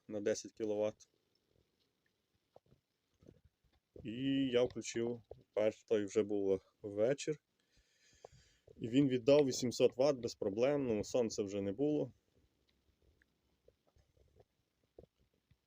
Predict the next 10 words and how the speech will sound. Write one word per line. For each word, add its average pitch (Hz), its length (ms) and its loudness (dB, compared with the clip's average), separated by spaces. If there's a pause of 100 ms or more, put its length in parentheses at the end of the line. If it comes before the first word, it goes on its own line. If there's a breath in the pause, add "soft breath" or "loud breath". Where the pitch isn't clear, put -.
(140)
І 110 140 -4
на 113 120 -2
другий 139 260 2
день 127 200 2
він 123 140 -2
вже 110 320 0 (240)
як 110 240 -6
стабільно 107 880 -4
собі - 260 -6
включився 143 680 -2